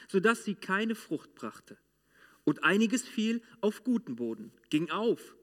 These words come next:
wuchs und brachte Frucht. Dreißigfach oder sechzigfach oder sogar hundertfach. Jesus schloss mit den Worten, „Wer Ohren hat und hören kann, der höre.“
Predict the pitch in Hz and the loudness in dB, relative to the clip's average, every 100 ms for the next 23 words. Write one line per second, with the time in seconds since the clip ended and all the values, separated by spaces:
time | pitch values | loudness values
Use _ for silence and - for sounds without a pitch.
0 | _ 127 190 277 220 - - - 131 127 | _ -2 4 4 4 -6 -10 -6 -6 -2
1 | 165 - 170 - 131 - - - _ _ | -4 -4 -14 -6 -8 -8 -20 -20 _ _
2 | _ _ - 160 226 226 208 - 143 110 | _ _ -4 2 2 0 -6 -6 -10 -12
3 | - _ _ _ - 143 127 175 254 - | -16 _ _ _ -2 0 2 0 -2 -6
4 | - 175 - 143 113 - _ _ _ - | -10 -10 -8 -8 -8 -12 _ _ _ 2
5 | 202 269 269 214 185 196 180 - - - | 4 6 4 2 0 0 0 -4 -18 0
6 | 185 165 113 - - - - - _ _ | 2 2 -4 -8 -14 -14 -14 -20 _ _
7 | _ _ _ - 139 190 208 - 208 233 | _ _ _ 0 2 2 0 -2 -2 -2
8 | 208 196 165 151 190 - 165 - - - | -2 -2 -2 -2 -4 -4 -8 -10 -20 0
9 | 160 - 214 247 247 196 226 226 165 151 | 2 2 2 0 0 0 0 -2 -6 -2
10 | 202 220 214 - 180 175 175 _ _ _ | 0 0 -2 -2 -4 -2 -8 _ _ _
11 | _ _ 147 151 135 127 113 101 | _ _ 0 2 0 -4 -4 -14